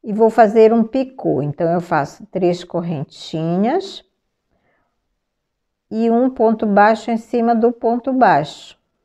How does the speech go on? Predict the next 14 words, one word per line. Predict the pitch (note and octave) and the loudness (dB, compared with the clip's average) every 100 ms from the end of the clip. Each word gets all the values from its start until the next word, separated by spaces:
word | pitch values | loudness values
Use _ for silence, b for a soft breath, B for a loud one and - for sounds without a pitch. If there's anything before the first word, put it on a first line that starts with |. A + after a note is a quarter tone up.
| _ _ _ _ _ _ _ _ _ _ _ _ _ _ _ _ _ _ _ _ _ _ _ _ _ _ _ _ _ _ | _ _ _ _ _ _ _ _ _ _ _ _ _ _ _ _ _ _ _ _ _ _ _ _ _ _ _ _ _ _
Pulo | G#3+ G#3 G3 | 2 6 6
uma | F3+ F3+ F#3+ | 6 6 2
correntinha, | E3+ E3+ G3+ G#3+ G#3+ - A#3 B3 B3 | 4 2 4 0 -2 -4 0 2 2
na | A3+ A3+ | 2 0
próxima | A3+ A3 G#3+ A3+ A3+ A3+ A3 | -2 4 4 4 2 -2 -2
faço | - G#3 G#3+ - | -2 -4 -4 -4
um | A#3 | -6
ponto | A3 A3 A3 | -2 -2 -2
baixo | A#3 G3 C#3+ - - - - | 0 2 0 -4 -14 -20 -10
e | F#3+ | -6
vou | F3+ E3 | -4 -4
fazer | - E3+ E3 E3 | -2 -4 -2 0
outro | F3 A3+ B3 B3+ | 4 2 2 -8
picô. | C4+ C4+ C4+ - F#2+ | -6 -8 _ -12 -12